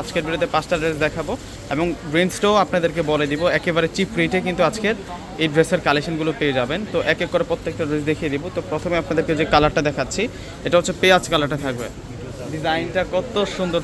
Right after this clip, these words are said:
থাকবে, ডিজাইনটা অ-, অস্থির থাকবে। এটা হচ্ছে নিচের বর্ডারের ডিজাইনটা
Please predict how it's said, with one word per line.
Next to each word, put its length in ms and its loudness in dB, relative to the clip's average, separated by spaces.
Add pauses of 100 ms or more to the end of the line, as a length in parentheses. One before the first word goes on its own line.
থাকবে, 280 -2
ডিজাইনটা 360 2 (260)
অ-, 120 -2 (100)
অস্থির 320 0 (100)
থাকবে। 280 0 (380)
এটা 80 2
হচ্ছে 220 -2
নিচের 220 0 (580)
বর্ডারের 380 6
ডিজাইনটা 360 2